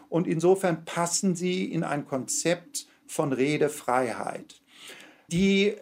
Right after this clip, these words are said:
Texte, die Sie selbst gelesen haben in dieser Veranstaltung, etwa Michel Foucault,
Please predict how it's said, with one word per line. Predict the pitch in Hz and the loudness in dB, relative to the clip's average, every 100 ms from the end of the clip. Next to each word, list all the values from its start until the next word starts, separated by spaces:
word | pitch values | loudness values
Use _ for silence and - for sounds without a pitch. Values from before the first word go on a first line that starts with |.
| - | -10
Texte, | - 262 277 - 208 | 0 0 2 0 0
die | 185 | 0
Sie | 170 | 2
selbst | 160 - 190 294 311 - | 0 2 4 2 0 -4
gelesen | 151 156 226 269 196 127 | -2 0 2 2 2 2
haben | 135 135 147 | 2 2 0
in | 160 143 | -4 -4
dieser | 156 208 202 | -2 2 4
Veranstaltung, | 180 170 180 254 - 147 139 151 165 | 4 0 2 0 2 2 4 2 0
etwa | 165 160 160 | -2 0 0
Michel | 165 160 180 170 170 - - | 0 0 2 2 0 -6 -12
Foucault, | - 165 - 180 220 277 | -4 -4 0 2 4 2